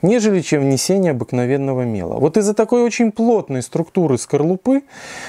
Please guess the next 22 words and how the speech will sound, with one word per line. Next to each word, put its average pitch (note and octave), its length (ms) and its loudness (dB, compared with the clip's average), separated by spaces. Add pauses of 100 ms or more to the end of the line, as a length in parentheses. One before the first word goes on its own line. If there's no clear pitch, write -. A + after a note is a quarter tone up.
(140)
э, D3 300 2
для D#3+ 160 2
того, A3 220 2
чтобы E3 260 -2
она F3 120 0
была F3+ 300 2
действительно C#3 640 0
эффективной, F#3 640 0
ее F#3 180 2
надо F3+ 260 2
размалывать G3+ 640 0
совершенно G3 540 0
в C#3+ 80 -2
муку, E3+ 360 0
ну, A#2+ 140 0
то E3 120 0
есть F3 120 -2
приводить D#3+ 460 0
в - 20 -20
то D#3 140 0
же C3 100 -4
состояние, G3 720 0